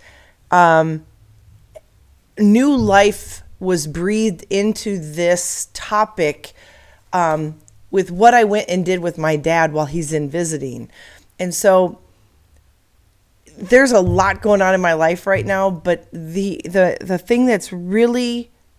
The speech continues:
taken my heart is the equine world. And if you know me and you've seen some of my,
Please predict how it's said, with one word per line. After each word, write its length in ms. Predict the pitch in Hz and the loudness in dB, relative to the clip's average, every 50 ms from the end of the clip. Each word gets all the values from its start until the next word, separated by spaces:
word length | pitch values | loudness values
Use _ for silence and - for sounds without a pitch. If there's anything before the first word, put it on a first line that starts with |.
| _ _ _ _ _ _ _ _ _ _ _ _ _ - 175 156 - _ _ _ _ - _ _ - - - | _ _ _ _ _ _ _ _ _ _ _ _ _ -16 -16 -16 -18 _ _ _ _ -20 _ _ -18 -14 -6
taken 420 | - - 220 202 214 233 226 202 | -2 0 0 0 0 0 -2 0
my 160 | 190 160 160 | 0 -2 -2
heart 680 | 165 - - - 190 185 185 202 214 - - - - - _ _ _ _ _ _ _ _ _ _ _ _ | -4 -6 -8 -6 -2 0 0 0 0 -2 -6 -12 -20 -20 _ _ _ _ _ _ _ _ _ _ _ _
is 420 | - 185 180 175 175 165 160 160 160 | -4 -2 0 0 -2 -2 -4 -8 -8
the 220 | 170 165 - - | -10 -8 -6 -6
equine 540 | 202 185 - - - 160 147 143 139 135 135 | -8 -8 -6 -4 -2 -2 -2 -2 -2 -6 -6
world. 400 | 135 135 127 - - - - - _ _ _ _ _ _ - | -8 -10 -10 -10 -12 -14 -16 -18 _ _ _ _ _ _ -6
And 340 | 160 165 170 160 160 160 160 - | -4 -2 0 2 0 0 -2 -4
if 200 | - 214 208 - | -4 -4 -4 -2
you 80 | 202 202 | -4 -2
know 300 | 208 220 240 269 294 311 | -2 0 2 2 2 2
me 360 | 240 208 185 180 185 190 196 | 0 -2 -2 -4 -6 -6 -6
and 180 | 190 190 196 190 | -4 -4 -4 -4
you've 140 | 185 185 | -4 -6
seen 280 | - - - 220 220 226 | -8 -6 -4 -2 -2 -2
some 160 | 220 - 220 | -2 -2 -2
of 100 | 202 196 | -2 -2
my, 340 | 190 185 170 165 165 170 170 | 0 0 0 0 -2 -4 -6